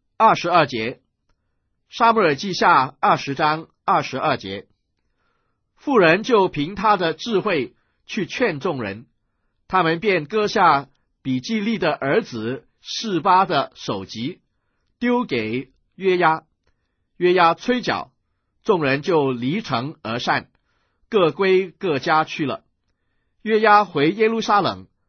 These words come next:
到王那里。我们就看见一场死伤惨重的战争，就因为一个聪明的妇人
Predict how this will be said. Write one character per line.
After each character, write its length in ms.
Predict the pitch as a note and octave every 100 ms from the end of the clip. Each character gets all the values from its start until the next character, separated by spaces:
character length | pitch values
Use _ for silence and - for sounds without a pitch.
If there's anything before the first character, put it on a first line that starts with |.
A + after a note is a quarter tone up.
| _ -
到 220 | F3 D3
王 300 | A2+ G#2+ C#3+
那 160 | D#3 A#2+
里。 220 | F2+ _ _ _ _ _ _ _ _ _ _ _ _ _ _ _ _ _ _ _ _ _ _ _
我 140 | C3+
们 120 | D3+ F3+
就 100 | F#3
看 200 | G3 E3+
见 300 | D#3+ A#2+ - _ _ _ _ _ _ _ _ _
一 160 | B3+ C4
场 440 | D#3 D3+ F3 A3 _ _ _ _ _ _
死 360 | - - C3+ B2
伤 440 | A3+ A3 A3+ - _ _ _ _ _
惨 360 | - B2+ A2 A#2
重 180 | C4 F3+
的 220 | D3 -
战 220 | G3+ D#3+
争， 240 | D#3 D3+ - _ _ _ _ _ -
就 160 | A3
因 140 | G#3 C4
为 140 | A#3
一 100 | A#3+
个 260 | G3+ F#3 _
聪 260 | - D4 C#4
明 140 | E3
的 120 | F3
妇 180 | - G#3
人 240 | A2+ A2